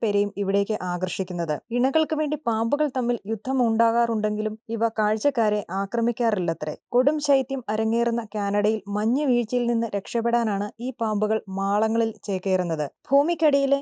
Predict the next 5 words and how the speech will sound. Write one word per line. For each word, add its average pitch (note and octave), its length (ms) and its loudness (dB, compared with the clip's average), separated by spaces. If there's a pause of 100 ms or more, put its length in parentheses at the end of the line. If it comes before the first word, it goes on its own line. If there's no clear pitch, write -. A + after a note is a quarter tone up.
(120)
മാളങ്ങളിലാവും A3 880 2
ഈ B3+ 140 -2
സമയത്തവ. F#3 680 -2
വസന്തകാലമാകുന്നതോടെ B3 1400 2
ആദ്യം G#3 320 0